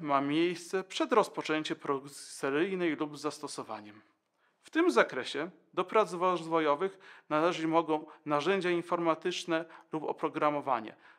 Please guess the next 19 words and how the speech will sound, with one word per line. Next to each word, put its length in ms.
do 80
planowania 600
produkcji 760
lub 160
projektowania 760
i 100
tworzenia 540
zmienionych, 580
ulepszonych 680
lub 260
nowych 300
produktów, 680
procesów 480
lub 300
usług, 440
ale 240
z 80
wyłączeniem 760
działalności 960